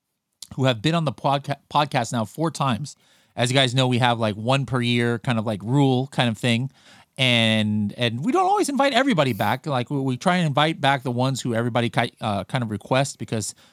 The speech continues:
they're, they're either very, uh, interesting or they have interesting topics or both, like in Chris's, uh, uh, case here. So if you guys wanna get the, we're not gonna go, uh, full on into his backstory. If you wanna check out some previous episodes, guys, you got a pen.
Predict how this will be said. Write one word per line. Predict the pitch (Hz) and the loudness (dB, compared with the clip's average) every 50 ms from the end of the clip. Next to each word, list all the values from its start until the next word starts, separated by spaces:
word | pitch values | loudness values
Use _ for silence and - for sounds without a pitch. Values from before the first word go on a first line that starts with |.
| _ _ _ _ | _ _ _ _
they're, | - - 117 113 107 107 101 | -6 -2 0 0 2 0 0
they're | 104 110 110 | 0 0 0
either | 113 117 113 107 104 | 0 2 0 0 0
very, | 95 117 123 123 123 117 117 117 113 107 | 0 0 2 2 2 2 2 0 0 0
uh, | 101 95 95 101 107 - | 0 -2 -2 -4 -4 -2
interesting | - 170 170 - 180 180 170 - - 180 175 175 180 180 - | 0 0 2 2 2 2 0 0 -2 -2 0 0 0 -2 -4
or | - 127 123 127 123 123 117 110 | -2 -2 0 2 2 2 0 0
they | 113 110 | 0 -2
have | 104 113 107 104 98 - | 0 0 -2 -2 -4 -6
interesting | 127 127 120 127 117 - 120 113 | -6 -4 -2 -2 -2 -2 -4 -2
topics | - 135 147 - 180 - - | 0 0 0 0 -2 -4 -4
or | - 135 143 | -2 -2 0
both, | 123 127 123 127 180 - - - | 2 2 2 2 0 -2 -6 -6
like | - 123 - - | -6 -6 -4 -4
in | 123 113 | -6 -4
Chris's, | - 143 127 - - 127 113 - 131 | -2 -2 -2 -2 -2 -4 -4 -2 -2
uh, | 113 107 107 104 - _ _ _ _ _ _ _ _ - | -2 -2 -2 -4 -8 _ _ _ _ _ _ _ _ -2
uh, | 127 123 123 120 113 | 0 0 2 0 0
case | - - 156 143 131 - | -2 0 0 0 0 0
here. | - 147 147 151 | 0 0 2 0
So | 139 - 156 131 120 113 107 - - - - | 0 0 0 0 0 0 -2 -6 -12 -18 -8
if | 131 131 | -6 -4
you | 170 | -2
guys | 240 254 226 190 | 0 0 0 0
wanna | 208 190 175 | 0 0 2
get | 143 165 147 | 0 0 0
the, | - 123 | -2 -2
we're | 110 147 151 | -2 -2 0
not | 170 160 139 | 0 0 0
gonna | 143 135 | 0 0
go, | 120 131 127 123 123 - | 0 0 0 0 -2 -4
uh, | - - 123 113 - - | -4 -4 -2 -2 -2 -4
full | - - - 156 147 | -6 -6 -4 -2 0
on | 135 127 123 | 2 2 0
into | 120 107 127 | 0 -2 -2
his | 117 104 98 | -4 -2 0
backstory. | 117 123 120 117 - 123 110 | 2 2 2 0 -2 -4 -6
If | 104 | -4
you | 120 143 | -4 -2
wanna | 151 147 131 | -2 -2 -2
check | - - 160 - - | -2 -2 -2 0 0
out | 156 165 - | 0 0 -2
some | - 123 | -4 -8
previous | 110 - 156 151 135 135 131 113 - | -6 -4 -4 -4 -2 -2 -4 -6 -4
episodes, | - 139 135 143 131 - 151 135 131 123 | -2 -2 -2 -2 -4 -4 -2 -2 -2 -2
guys, | - - 127 131 131 113 | -2 0 0 0 0 -2
you | 110 | -2
got | - 123 113 | -4 -4 -4
a | - | -4
pen. | - - 143 131 127 123 | -4 -4 -2 -2 -2 -2